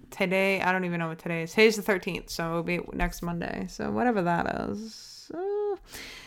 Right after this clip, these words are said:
yeah, I think it's the twentieth. Nineteenth or twentieth. The doors are gonna open, and it's gonna open first on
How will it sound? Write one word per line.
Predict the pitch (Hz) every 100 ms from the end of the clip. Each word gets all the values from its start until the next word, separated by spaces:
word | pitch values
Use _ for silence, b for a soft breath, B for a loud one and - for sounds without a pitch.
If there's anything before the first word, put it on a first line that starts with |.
| B B B _ - _
yeah, | 277 285
I | 214
think | 254 240
it's | 240
the | 220
twentieth. | - 208 226 - 190 - - - - - -
Nineteenth | 202 196 240 233
or | 208
twentieth. | 180 185 180 170 165 - - - B B B
The | 196
doors | 208 214 233
are |
gonna | 247 254 -
open, | 180 175 160 175 175 b b _ -
and | 180 180
it's | 180
gonna | - 190 -
open | 180 214 220
first | - 190 196 277 - - - _ _
on | 175 170 165